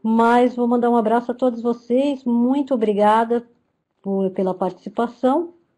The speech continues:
de vocês. E a E-Commerce Brasil tem aí a lista, a gente deve estar em contato aí com vocês. Espero que tenham gostado aí do bate-papo.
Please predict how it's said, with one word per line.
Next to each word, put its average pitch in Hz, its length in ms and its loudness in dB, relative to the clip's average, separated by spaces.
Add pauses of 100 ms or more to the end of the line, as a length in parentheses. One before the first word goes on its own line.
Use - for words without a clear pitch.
(180)
de 202 100 -12
vocês. 220 640 -4 (500)
E 220 880 0 (100)
a 190 500 -2
E-Commerce 208 420 -4
Brasil 202 500 -2
tem 208 260 -4
aí 190 180 0
a 180 40 0
lista, 233 340 -2
a - 20 -4
gente 196 240 -10
deve 190 140 -4
estar 185 140 -8
em 180 60 -8
contato 180 460 -8
aí 175 60 -8
com 175 120 -16
vocês. 240 540 -6
Espero - 380 -8
que - 100 -18
tenham 170 220 -6
gostado 190 560 -2
aí 220 240 -2
do 196 100 -8
bate-papo. 185 640 -8